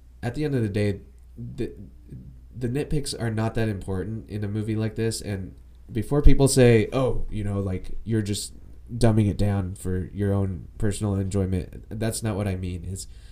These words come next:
what is the purpose of a movie? Is it to wrap up twenty plus films before it?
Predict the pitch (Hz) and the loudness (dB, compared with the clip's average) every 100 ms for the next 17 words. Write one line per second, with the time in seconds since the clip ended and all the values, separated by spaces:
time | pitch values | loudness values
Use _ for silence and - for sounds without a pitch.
0 | - - - - 120 147 147 117 123 117 | -20 -20 -18 -4 2 2 2 2 2 0
1 | 113 110 101 95 92 87 - - - - | -2 -4 -2 -4 -4 -6 -10 -18 -20 -20
2 | - - - - - 107 113 - 113 107 | -20 -20 -20 -12 -6 -2 -2 -2 -2 0
3 | 98 90 - - - - - 107 110 107 | 0 -4 -10 -18 -20 -20 -8 -2 0 0
4 | - 104 101 - - - - - - 117 | -4 -4 -4 -6 -16 -18 -20 -12 -4 -2
5 | 117 117 113 - - - - - - 110 | 0 0 -2 -4 -16 -20 -20 -20 -10 -4
6 | 110 - - 104 101 98 98 - 147 156 | -2 -4 -4 -4 -4 -6 -6 -2 0 0
7 | - | -4